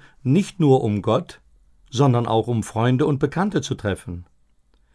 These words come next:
Vielleicht hört mir gerade ein Arzt zu. Einer der Gründe zur Wahl dieses Berufs entsprach bestimmt dem Wunsch,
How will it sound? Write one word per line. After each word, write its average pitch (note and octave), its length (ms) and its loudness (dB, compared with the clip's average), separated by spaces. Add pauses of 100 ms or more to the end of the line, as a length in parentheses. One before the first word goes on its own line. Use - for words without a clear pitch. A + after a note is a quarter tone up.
(400)
Vielleicht D3+ 560 0
hört F3 260 2
mir D#3+ 160 2
gerade D3+ 380 0
ein E3 160 -4
Arzt - 480 -4
zu. F2 360 -2 (720)
Einer B2 300 2
der A#2 160 2
Gründe C#3 340 2
zur G#2+ 320 0
Wahl A#2+ 300 2
dieses B2 320 -4
Berufs A#2 460 -4
entsprach B2+ 480 -4
bestimmt - 460 -2
dem B2+ 200 2
Wunsch, D#3 400 0